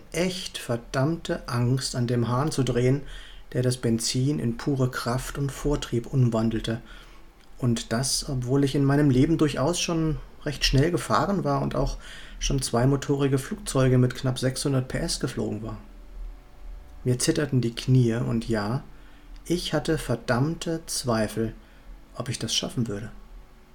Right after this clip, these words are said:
Zum Glück hatten damals sich mein sieben Jahre jüngerer Bruder und ich gemeinsam zum Führerschein angemeldet.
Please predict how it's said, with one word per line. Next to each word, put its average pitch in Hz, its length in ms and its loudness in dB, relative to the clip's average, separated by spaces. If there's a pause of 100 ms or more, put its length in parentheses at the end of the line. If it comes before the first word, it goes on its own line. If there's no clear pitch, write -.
(500)
Zum 156 180 4
Glück 208 400 4
hatten 170 320 2
damals 175 440 4
sich 180 180 -2
mein 156 340 4
sieben 147 240 2
Jahre 139 280 2
jüngerer 131 420 4
Bruder 139 400 2
und 131 120 2
ich 135 140 -2
gemeinsam 139 580 4
zum 110 160 -4
Führerschein 113 480 -2
angemeldet. 113 680 0